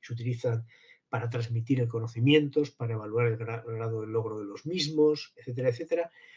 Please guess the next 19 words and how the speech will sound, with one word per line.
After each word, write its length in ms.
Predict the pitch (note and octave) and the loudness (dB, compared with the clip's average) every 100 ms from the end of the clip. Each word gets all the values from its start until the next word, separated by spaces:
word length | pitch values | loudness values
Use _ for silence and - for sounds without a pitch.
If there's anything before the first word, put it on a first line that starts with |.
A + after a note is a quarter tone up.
| - _ _ | -20 _ _
se 180 | - A#2+ | -6 0
producen 400 | C3+ F3 F3 C#3+ | 2 2 4 6
menos 280 | F3 G3+ G3 | 6 4 -2
aprendizajes 840 | - G#3+ G3 F#3 D#3+ E3+ E3+ - - | -6 -6 -6 -6 -8 -6 -4 -4 -2
que 120 | C#3+ | 0
en 60 | C3+ | 0
los 140 | A#2+ | -2
entornos 460 | B2 A#2+ C#3 C3+ B2+ | -4 -2 -2 -4 -6
presenciales 640 | B2+ A#2 A2 A#2+ A2 - | -8 -8 -6 -6 -6 -8
tradicionales. 640 | - - - - A#2+ - D3+ | -12 -20 -20 -20 -20 -10 -4
En 120 | D3 | -2
cambio, 340 | G3 F#3 B2+ | -2 2 2
cuando 300 | A#2 A2+ A2 | 2 -4 -4
se 180 | - B2+ | -4 0
usan 320 | G3 A3+ G#3 | 0 0 -2
tareas 380 | E3+ D#3+ F#3 - | -4 -4 -4 -4
abiertas, 420 | A#2+ B2+ A#2 _ _ - | -2 -2 -2 _ _ -10
verdaderos 440 | A#2 A#2 C3+ - - | -4 0 0 -2 -8
problemas, 560 | B2 A#2+ A2+ G2 - | -2 0 0 -4 -16